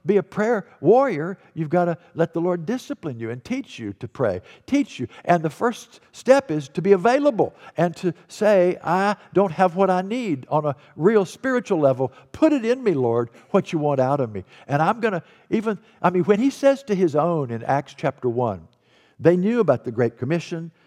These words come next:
Their hearts were ready and toward him. They knew what he wanted them to do. And it was the Great Commission to all the world in, in, in my name, repentance and faith, teaching them to do all that I've said and to become dis-, make disciples.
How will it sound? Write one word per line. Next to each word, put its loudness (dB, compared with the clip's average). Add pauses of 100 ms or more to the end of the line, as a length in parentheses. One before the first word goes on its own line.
(120)
Their -6
hearts -4
were -8 (240)
ready 4
and -6
toward 0
him. -8 (320)
They -2
knew 0
what -4 (340)
he 0
wanted 0
them -8
to -18
do. -4 (1500)
And -2 (260)
it -8
was -2
the -4
Great 0
Commission -6
to -4
all 2
the -8
world -4
in, -10 (120)
in, -10 (120)
in -6
my -4
name, -6
repentance -4
and -10
faith, -2
teaching -6
them -4 (280)
to -4
do 2
all 4
that -2
I've -4
said 0
and -6
to 0
become -4
dis-, -8
make 0
disciples. 0